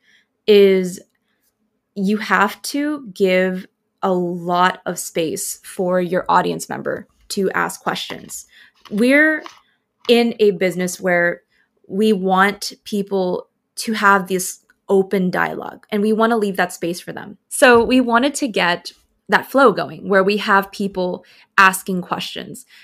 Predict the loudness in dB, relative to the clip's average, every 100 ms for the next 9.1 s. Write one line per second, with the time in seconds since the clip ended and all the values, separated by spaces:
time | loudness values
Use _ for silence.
0 | _ _ -8 0 4 4 4 0 0 -2
1 | -4 -8 -6 -4 -4 4 4 4 -2 -4
2 | -2 -4 -2 -2 0 0 -2 -6 -10 -14
3 | -20 -20 _ -4 0 2 0 0 -2 0
4 | 0 2 2 2 -2 _ _ _ _ _
5 | _ _ _ _ 4 4 4 4 4 2
6 | -2 -2 -2 -2 2 4 4 4 2 2
7 | 0 0 -8 -6 -4 -2 -2 -2 0 0
8 | -2 -4 -4 -6 -6 -6 -4 -4 -6 -12
9 | -12